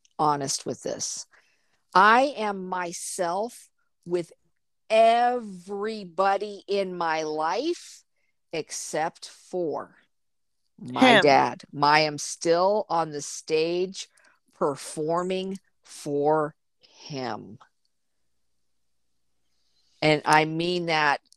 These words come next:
Speaker 1: a hundred percent. That, that is truth. He's the only, everybody else, I will tell you <laughs>
Speaker 2: Right.
Speaker 1: who and what I am, and I don't have time for B S. But my father,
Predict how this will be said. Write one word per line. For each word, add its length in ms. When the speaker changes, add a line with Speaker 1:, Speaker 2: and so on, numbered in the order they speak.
Speaker 1:
a 140
hundred 400
percent. 720
That, 180
that 180
is 220
truth. 580
He's 300
the 180
only, 340
everybody 540
else, 340
I 200
will 320
tell 360
you 300
<laughs> 40
Speaker 2:
Right. 600
Speaker 1:
who 480
and 260
what 260
I 240
am, 460
and 240
I 240
don't 240
have 260
time 340
for 180
B 260
S. 480
But 180
my 180
father, 880